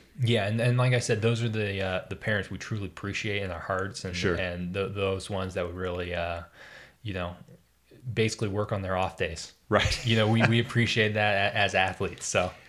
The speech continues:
Speaker 2: Well, and I don't know if you remember. Um, so basically, you and I played at Pasture Middle School, and there's three fields there, and I think we, we, we both played on all three fields, right?
Speaker 1: Mm-hmm.
Speaker 2: But just the way it's set up, the, all the fields are kind of downhill from the, the parking lot,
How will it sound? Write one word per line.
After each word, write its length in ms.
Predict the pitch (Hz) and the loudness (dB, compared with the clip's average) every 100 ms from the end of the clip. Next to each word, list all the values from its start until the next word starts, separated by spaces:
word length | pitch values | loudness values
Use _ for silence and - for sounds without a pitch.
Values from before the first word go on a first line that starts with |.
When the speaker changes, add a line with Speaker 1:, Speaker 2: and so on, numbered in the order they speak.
| - | -8
Speaker 2:
Well, 160 | 117 113 | 0 0
and 120 | 87 | 4
I 60 | 113 | 4
don't 100 | 127 | 6
know 40 | 113 | 4
if 80 | 101 | 4
you 100 | 101 | 4
remember. 420 | 92 90 87 87 92 | 4 4 4 2 0
Um, 480 | 85 78 78 95 - - | 0 0 -4 -10 -14 -14
so 300 | - 107 92 | 0 4 4
basically, 460 | 85 92 101 104 95 | 2 4 4 4 2
you 120 | 101 | 4
and 80 | 98 | 4
I 80 | |
played 300 | 92 - 90 | 4 2 2
at 200 | 85 - - | 2 -2 0
Pasture 420 | 98 87 - 82 | 2 2 0 -2
Middle 240 | 82 80 | 0 -2
School, 360 | - - - - - | -4 -6 -6 -10 -10
and 80 | 85 | -6
there's 160 | 85 - | -6 0
three 160 | 107 | 0
fields 340 | - 98 87 76 | 2 2 0 0
there, 200 | 82 80 | -2 -2
and 160 | 82 | -4
I 60 | 82 | -4
think 200 | 92 82 | -4 -2
we, 140 | 95 | -2
we, 120 | 92 95 85 | 2 2 2
we 80 | 104 | 2
both 260 | 92 104 - | 4 4 4
played 140 | 90 | 0
on 100 | 82 | 2
all 120 | 85 | 0
three 200 | 85 82 | 0 -4
fields, 280 | 78 85 71 | -2 -2 0
right? 200 | 82 85 | -2 0
Speaker 1:
Mm-hmm. 200 | 113 101 87 80 - - - _ - | 0 0 -2 -6 -16 -20 -20 _ -12
Speaker 2:
But 480 | 90 98 90 - - 104 | 2 4 4 -2 -10 -2
just 180 | 110 | 0
the 60 | 135 | 6
way 120 | 131 | 6
it's 120 | 92 | 6
set 160 | - 101 | 2 2
up, 300 | 101 95 - - - _ - - | 4 2 -2 -16 -20 _ -20 -10
the, 160 | 98 101 | -6 0
all 300 | 104 123 131 | 4 6 6
the 100 | 104 | 4
fields 460 | - 110 104 85 | 2 4 4 2
are 300 | 87 90 85 | 0 0 0
kind 200 | - 104 | 0 0
of 160 | 95 78 | 0 0
downhill 640 | 98 92 87 76 90 85 | 2 2 2 0 0 0
from 280 | 82 92 85 | -2 -2 -2
the, 200 | 85 82 85 | -2 -4 -6
the 60 | 85 | -8
parking 380 | - 85 85 78 | -2 -2 -2 -6
lot, 300 | 76 - | -4 -6